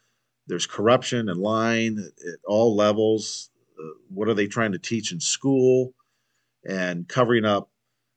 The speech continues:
uh, scientific research. Uh, you can't trust any, anyone. There, what's up is down, down is up. What's black is white, white, bla-, everything. Well, yeah, that's exactly what's, so those people who know that something's not right, what's going on,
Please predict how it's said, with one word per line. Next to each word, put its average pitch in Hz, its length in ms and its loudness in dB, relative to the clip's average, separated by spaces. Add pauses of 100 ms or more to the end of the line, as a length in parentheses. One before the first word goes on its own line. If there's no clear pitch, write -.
(320)
uh, 85 160 -12
scientific 113 640 -2
research. 127 760 0
Uh, 104 40 -2
you 104 220 -6
can't 110 280 -4
trust 104 320 -4
any, 117 340 0
anyone. 120 420 -2
There, 104 220 0 (280)
what's 107 400 -8 (460)
up - 220 0
is 101 100 -2
down, 113 360 2
down 107 240 0
is 95 140 -4
up. 113 240 2
What's - 300 -14 (100)
black 107 300 0
is 85 140 -12
white, 104 340 2
white, 98 300 -4
bla-, 95 280 -2 (160)
everything. 107 460 -2
Well, 117 140 4
yeah, 135 180 2 (300)
that's 101 180 -8
exactly 117 400 -2
what's, 92 200 -6 (180)
so 123 200 0
those 147 460 6
people 95 500 -2
who 98 140 -2
know 107 240 2
that 90 160 -6
something's 104 440 -4
not 98 220 -4
right, 95 300 -2 (580)
what's 98 260 -4
going 92 300 -2
on, 95 320 -4